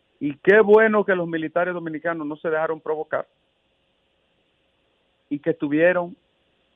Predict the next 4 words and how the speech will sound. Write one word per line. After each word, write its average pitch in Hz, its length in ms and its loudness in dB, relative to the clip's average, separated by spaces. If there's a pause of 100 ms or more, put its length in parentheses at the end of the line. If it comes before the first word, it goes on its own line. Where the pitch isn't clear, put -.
(500)
en 147 220 0
suelo 233 380 4
dominicano, 185 720 -6 (420)
pero 165 320 -4